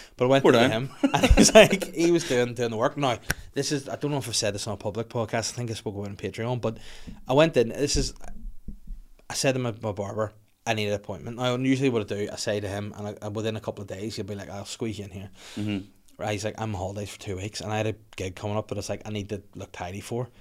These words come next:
Speaker 2: Yeah.
Speaker 1: It's like, "Fuck, I need to get the hair, hair done here, 'cause I'm doing a gig, then I'm going on holidays for two weeks, I need a cut."
Speaker 2: You look fly.
Speaker 1: So, I was bringing Holly down to school one day, and I just noticed the Turkey Istanbul barbershop was open. This is like,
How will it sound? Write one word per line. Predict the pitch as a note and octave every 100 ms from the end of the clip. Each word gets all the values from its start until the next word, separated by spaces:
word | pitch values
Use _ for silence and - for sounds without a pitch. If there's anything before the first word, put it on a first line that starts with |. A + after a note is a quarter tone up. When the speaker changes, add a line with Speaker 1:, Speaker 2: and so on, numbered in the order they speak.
| -
Speaker 2:
Yeah. | G#2
Speaker 1:
It's | G2
like, | F#2+
"Fuck, | - G2
I | G2+
need | G2
to | F#2+
get | F#2
the | F#2
hair, | F#2+ F#2 G#2 -
hair | F#2+ G2
done | A2
here, | G#2 A2+
'cause | G#2+ -
I'm | F#2+
doing | A#2 A2+
a |
gig, | G#2+ F#2+
then | G#2
I'm | G2
going | G2+ G2
on |
holidays | G#2 G2 A2 A2
for |
two | - A2
weeks, | A2 -
I |
need | G2+ F#2+
a |
cut." | - G2+ - _ -
Speaker 2:
You | F#2+
look | F2+
fly. | - F#2+ F#2+ G#2 - - - -
Speaker 1:
So, | - A2 G#2+ - - - -
I |
was | A2 -
bringing | C3 B2+ A#2+
Holly | G2 G#2 G#2+
down | G#2 G#2
to |
school | G2 - G2+
one | G#2+ A#2
day, | B2+ C3 - _ _ _
and | G#2+ G#2
I | G2
just | G2+
noticed | G#2+ G2 G#2+ -
the |
Turkey | - G2+ G#2+
Istanbul | G2+ - F#2+ G2+ F#2
barbershop | G2 G#2 G#2 A#2+ A#2
was | G#2+
open. | G#2 B2+ A#2+
This | G#2+
is | G#2+
like, | G2 F#2+